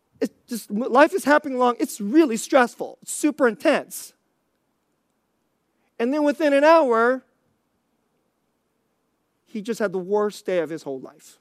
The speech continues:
<laughs> I wanna say a couple things here. Um,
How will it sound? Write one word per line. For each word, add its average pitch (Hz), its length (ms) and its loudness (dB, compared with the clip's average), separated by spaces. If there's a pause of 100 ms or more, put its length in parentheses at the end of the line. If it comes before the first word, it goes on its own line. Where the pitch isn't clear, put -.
<laughs> - 120 -20
I 143 60 -20 (2250)
wanna 226 120 -8
say 311 120 -2
a 285 60 4
couple 262 220 -2
things 226 280 -4
here. 143 260 -2 (260)
Um, 160 300 -4